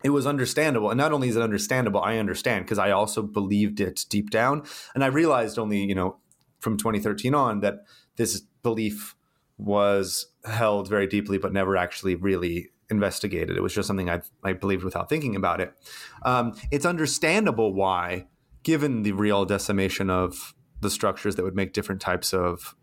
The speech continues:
contention possible, given the apparent ease at which you can throw together this one thing, which is the apparently spontaneous,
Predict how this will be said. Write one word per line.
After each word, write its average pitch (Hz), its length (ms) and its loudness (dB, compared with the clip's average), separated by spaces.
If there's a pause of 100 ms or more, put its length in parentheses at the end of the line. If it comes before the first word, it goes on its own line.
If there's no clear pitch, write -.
(380)
contention 98 500 -2
possible, 95 760 0 (440)
given 190 320 2
the 139 120 2
apparent 117 580 0
ease 113 300 2
at 98 80 -2
which 101 240 -2
you 107 60 0
can 101 180 -2
throw 101 160 2
together 95 360 2
this 90 200 -2
one 95 300 0
thing, 90 500 -2 (800)
which 101 200 -4
is 92 180 0
the 101 100 0
apparently 95 400 0
spontaneous, 90 1040 -2